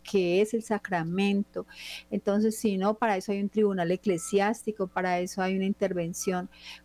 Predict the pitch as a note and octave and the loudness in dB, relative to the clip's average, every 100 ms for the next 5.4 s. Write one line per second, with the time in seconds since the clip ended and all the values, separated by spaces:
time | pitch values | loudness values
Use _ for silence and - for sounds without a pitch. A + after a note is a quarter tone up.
0 | - G#3+ G3+ G3 G3 A3 A3 A3+ A#3 A#3 | 0 2 2 -2 0 0 4 4 4 2
1 | B3+ - _ _ _ - G3+ - A#3 G3 | -2 -4 _ _ _ 0 0 0 0 0
2 | F#3 F3 - F#3+ F#3+ F#3 G#3+ A3 G#3 A3 | -2 -8 -2 0 2 0 2 2 4 2
3 | A3+ A3 G#3+ A3+ A3+ - A#3+ F#3+ - G#3+ | 4 2 2 0 -2 0 2 2 0 0
4 | G#3 G3+ G3+ G#3 A3 G#3+ - - G#3+ G#3+ | 2 2 2 2 2 0 -2 0 4 4
5 | G#3+ F#3+ E3+ | 4 0 -2